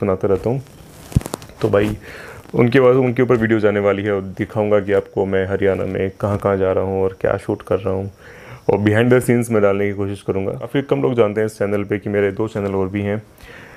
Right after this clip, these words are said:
एक है, अ, सारथी Motor Deals और एक है Property on Hills, जहाँ पे मैं सारथी Motor Deals पे आपको कार का review देता हूँ, second hand cars या new cars और old बाइक, super bikes के reviews देता हूँ। तो भाई उस चैनल को भी सब्सक्राइब कर दीजिए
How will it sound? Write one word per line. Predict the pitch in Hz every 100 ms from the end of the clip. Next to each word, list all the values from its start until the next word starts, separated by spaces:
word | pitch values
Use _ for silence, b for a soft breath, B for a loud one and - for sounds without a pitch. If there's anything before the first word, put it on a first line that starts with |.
| -
एक | - 101
है, | 107 98 98 95 95
अ, |
सारथी | - 104 101 -
Motor | 120 110
Deals | 113 117 113
और | 98
एक | 95
है | 123
Property | - 98 98 101
on | 98
Hills, | 101 107 - B B B -
जहाँ | 101
पे | 101
मैं | 101 101 101 - B B
सारथी | - - 110 127
Motor | 113 113
Deals | 113 107
पे | - 104 104
आपको | 95 - 101 95
कार | - 104 107
का | 110
review | 107 98 104
देता | 98 104
हूँ, | 110
second | 107 104 104
hand | 101
cars | 98 95 95
या | 98
new | 101 113
cars | 101 95 95 - -
और | - -
old | 117 113
बाइक, | 107 101
super | - 104 101
bikes | 101 101 -
के | 104
reviews | 101 98 101
देता | 101 95 113
हूँ। | 139 B B B B B B B -
तो | 107
भाई | 98 113
उस | 123 120
चैनल | 143 139
को | 143
भी | 147
सब्सक्राइब | 131 - 123 123
कर |
दीजिए | 113 113 110